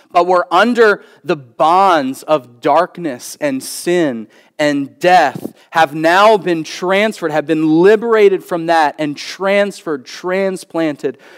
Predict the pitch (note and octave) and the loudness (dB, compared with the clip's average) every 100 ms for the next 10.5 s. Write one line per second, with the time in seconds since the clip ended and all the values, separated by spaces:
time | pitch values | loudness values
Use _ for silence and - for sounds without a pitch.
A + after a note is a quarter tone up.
0 | _ - F#3+ G3+ F#3+ - _ _ _ B2+ | _ -10 -4 0 0 -4 _ _ _ -8
1 | G3 F3+ E3+ E3+ G3 G#3+ F3+ F#3 E3+ E3 | -4 -2 -2 2 4 6 4 2 2 2
2 | E3+ D#3+ - - C3+ A#2 F3+ F3 D#3+ C#3+ | 0 -4 -10 -20 -20 -6 -4 -2 -4 -6
3 | - D#3 C#3 A2+ G#2 A#2+ _ _ _ _ | -8 -8 -8 -12 -18 _ _ _ _ _
4 | _ _ _ _ _ _ _ _ _ _ | _ _ _ _ _ _ _ _ _ _
5 | D#3+ E3 - A3+ A#3 A3 F3+ F3+ - - | -2 -2 0 0 2 0 -2 -4 -6 -6
6 | G#3+ G#3+ F#3 D#3 D3 _ _ - F3 G#3 | -4 -2 0 -2 -4 _ _ 2 6 6
7 | - G3+ E3+ D3+ - - _ - - F3 | 4 -2 -2 -2 -6 -18 _ -18 -8 -2
8 | G3+ G#3 F#3 A#2+ G#2+ G2 B2+ _ _ _ | 0 2 2 0 -6 -16 -20 _ _ _
9 | _ _ _ D#3+ F3+ F3+ - E3+ G3+ - | _ _ _ -4 0 0 2 4 4 2
10 | G3 D#3 C#3+ C3 | -4 -4 -8 -14